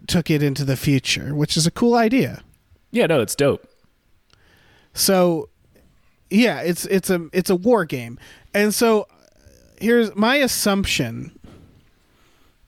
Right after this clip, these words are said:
Speaker 1: and, you know, while people are taking dumps in their turkeys, they
Speaker 2: Mm-hmm.
Speaker 1: might get mad, but, like, my assumption is that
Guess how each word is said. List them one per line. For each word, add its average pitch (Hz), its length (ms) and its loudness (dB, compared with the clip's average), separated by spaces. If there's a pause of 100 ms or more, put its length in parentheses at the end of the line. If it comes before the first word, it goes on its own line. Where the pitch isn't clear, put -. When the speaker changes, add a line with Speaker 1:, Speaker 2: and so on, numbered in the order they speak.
(160)
Speaker 1:
and, 151 360 0
you 185 140 0
know, 151 100 0
while 156 180 2
people 180 240 2
are 165 80 2
taking 160 360 -2
dumps 160 340 0
in 156 100 2
their 143 120 2
turkeys, 143 520 0
they 135 140 2
Speaker 2:
Mm-hmm. 123 80 2
Speaker 1:
might 131 260 -2 (580)
get 147 180 -2
mad, 151 440 0
but, 156 160 0
like, 170 200 0
my 220 140 0
assumption 214 560 0
is 170 160 0
that 160 300 0